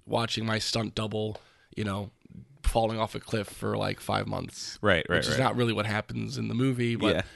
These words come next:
Speaker 1: but to an extent, he just didn't wanna kind of, you know, he wanted
Speaker 2: It
Speaker 1: to
Speaker 2: wasn't
Speaker 1: be
Speaker 2: his thing.
Speaker 1: It wasn't
Speaker 2: Uh,
Speaker 1: his thing,
Speaker 2: yeah.
Speaker 1: so he decides to do Labyrinth instead,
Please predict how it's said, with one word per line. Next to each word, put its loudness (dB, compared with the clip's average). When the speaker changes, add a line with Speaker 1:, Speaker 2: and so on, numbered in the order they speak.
Speaker 1:
but -2
to 4
an 6
extent, 4
he 4
just 0
didn't 4
wanna 0
kind -2
of, -4
you -2
know, 0
he -2
wanted 2
Speaker 2:
It 4
Speaker 1:
to 8
Speaker 2:
wasn't 12
Speaker 1:
be 12
Speaker 2:
his 6
thing. 4
Speaker 1:
It 2
wasn't 10
Speaker 2:
Uh, 4
Speaker 1:
his 0
thing, 2
Speaker 2:
yeah. 4
Speaker 1:
so 2
he 2
decides 6
to 0
do 2
Labyrinth 0
instead, -2